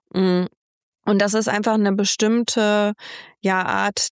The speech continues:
der Denkweise, der Herangehensweise, sich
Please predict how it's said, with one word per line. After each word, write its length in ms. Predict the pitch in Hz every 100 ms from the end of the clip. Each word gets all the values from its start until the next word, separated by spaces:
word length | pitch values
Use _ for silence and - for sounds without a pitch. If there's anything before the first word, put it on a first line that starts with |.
| -
der 400 | 185 180 185 190
Denkweise, 800 | 185 185 220 240 233 214 214 202
der 180 | 190
Herangehensweise, 1800 | 185 180 180 185 233 247 233 214 220 214 - 196 196 202 190 196 190 196
sich 400 | 185 190 190 -